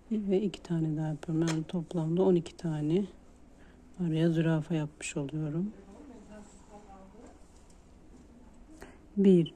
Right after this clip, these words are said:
iki, üç, dört, beş, altı, yedi, sekiz, dokuz, on, on bir, on iki olmuş. Evet. Şimdi bir,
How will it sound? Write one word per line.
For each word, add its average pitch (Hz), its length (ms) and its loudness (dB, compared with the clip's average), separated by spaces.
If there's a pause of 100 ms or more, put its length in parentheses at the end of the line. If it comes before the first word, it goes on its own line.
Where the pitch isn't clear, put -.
iki, 196 280 -2
üç, 196 340 0 (100)
dört, 175 360 -2
beş, 175 300 2
altı, 190 340 0
yedi, 160 260 2
sekiz, 160 480 -4
dokuz, 170 340 -2 (100)
on, 170 140 -2
on 165 260 4
bir, 214 220 2
on 185 140 6
iki 151 220 -2
olmuş. 147 320 -4
Evet. 147 360 -6
Şimdi 175 420 2
bir, 160 280 4